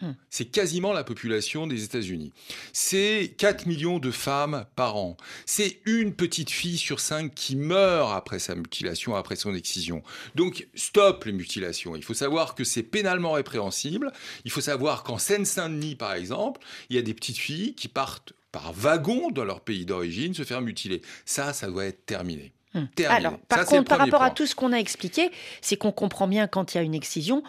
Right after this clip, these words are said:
Speaker 1: c'est une atteinte directe et extrêmement violente au périnée.
Speaker 2: Mais bien sûr.
Speaker 1: Hmm.
Speaker 2: Bien
Speaker 1: Hmm.
Speaker 2: sûr, puisqu'on va couper le clitoris, on va suturer les petites lèvres, c'est l'infibulation. Il y a les, les mutilations de type un, de type deux, de type trois et de type quatre.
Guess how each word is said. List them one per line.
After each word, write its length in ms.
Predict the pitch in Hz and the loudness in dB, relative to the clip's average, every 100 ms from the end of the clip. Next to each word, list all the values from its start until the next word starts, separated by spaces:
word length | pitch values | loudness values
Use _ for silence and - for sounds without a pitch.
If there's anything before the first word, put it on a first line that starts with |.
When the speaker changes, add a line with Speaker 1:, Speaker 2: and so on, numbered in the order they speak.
| - - | -10 -16
Speaker 1:
c'est 220 | - - 208 | -6 0 2
une 180 | 180 | 2
atteinte 480 | 185 180 226 240 - - | 0 0 0 -2 -4 -8
directe 840 | 143 131 226 226 285 - - - _ _ | -6 -2 0 0 -2 -6 -16 -20 _ _
et 60 | 175 | 0
extrêmement 500 | 175 - - 180 180 | 0 -2 -2 -2 -2
violente 380 | 139 170 214 208 | 0 -2 -2 -4
au 20 | |
périnée. 380 | 170 160 160 131 - | -4 -4 -4 -8 -6
Speaker 2:
Mais 100 | 104 | -4
bien 160 | 107 139 | -2 0
sûr. 260 | - 330 | 4 6
Speaker 1:
Hmm. 180 | 196 78 - _ _ | 4 0 -8 _ _
Speaker 2:
Bien 100 | 123 | -2
Speaker 1:
Hmm. 20 | 143 | 2
Speaker 2:
sûr, 180 | 247 | 2
puisqu'on 220 | 220 - 104 | 0 -2 -4
va 100 | 98 | -4
couper 380 | - 143 120 135 | -4 -4 0 0
le 60 | |
clitoris, 600 | 101 101 113 110 151 170 | -2 -4 -2 -2 -2 -4
on 60 | 120 | -4
va 100 | 92 | -4
suturer 500 | - - 127 147 180 | -4 -6 -6 -2 0
les 180 | 117 95 | 0 -2
petites 320 | - - 113 143 | -6 -8 -4 0
lèvres, 320 | 135 120 85 - - | 2 2 -2 -10 -10
c'est 140 | - 123 | -4 -2
l'infibulation. 1000 | 113 - 107 95 95 92 - 139 160 170 - - - 127 | 0 -4 -6 -2 -2 0 0 0 -2 -6 -8 -16 -10 0
Il 60 | |
y 40 | 127 | 2
a 40 | |
les, 280 | 127 117 123 | 4 2 0
les 260 | 123 104 117 | -2 0 0
mutilations 540 | 113 - 120 110 127 | 0 0 2 2 -2
de 100 | 95 | -2
type 260 | - - - | -4 -4 -2
un, 140 | 160 | 0
de 120 | 156 104 | -2 -4
type 220 | - 98 | -6 -2
deux, 160 | 120 | -2
de 120 | 120 95 | -2 -4
type 200 | - - | -6 -4
trois 200 | 170 175 | 0 0
et 40 | |
de 120 | 135 | 0
type 240 | - 107 - | -2 -4 -4
quatre. 340 | 98 85 - | -4 -4 -8